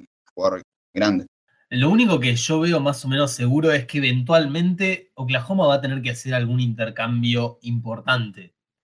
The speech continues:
Speaker 2: Porque con treinta y cuatro picks no te puedes manejar, no puedes tener treinta y cuatro jugadores en tu equipo. Y va a llegar un punto que si tenés esos treinta y cuatro, esos treinta y cuatro jugadores,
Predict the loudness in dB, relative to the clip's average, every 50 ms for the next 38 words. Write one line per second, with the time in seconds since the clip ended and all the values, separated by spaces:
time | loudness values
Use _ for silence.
0 | _ _ _ _ _ _ -2 0 2 2 0 0 0 -2 -2 -2 -2 -2 0 0
1 | 0 0 2 0 0 0 0 -2 -2 -4 -4 -4 -4 -4 -4 -2 -2 -4 -6 -4
2 | -4 -4 -2 -2 -2 -2 -2 -4 -6 -6 -6 -6 -6 -2 -2 -2 -2 -2 -4 -6
3 | -6 -6 -6 -8 -10 -10 -12 -8 -6 -6 -6 -6 -10 -12 -8 -4 -4 -4 -4 -6
4 | -10 -14 -12 -14 -8 -6 -6 -6 -4 -4 0 0 0 0 2 0 0 0 0 0
5 | -2 -4 -4 -4 -4 -6 -6 -8 -8 -4 0 0 0 0 -2 -6 -8 -8 -10 -6
6 | -4 -4 -4 -4 -6 2 2 2 2 2 0 0 0 2 0 0 -2 -4 -8 _
7 | _ _ _ _ _ _ _ _ _ _ _ _ _ _ _ _ _ _ _ _
8 | _ -4 -2 -2 -2 -2 0 0 0 2 0 2 2 2 2 4 2 0 0 0
9 | 0 -4 -6 -8 -10 -6 -4 -2 0 2 2 2 2 2 0 -2 -6 -14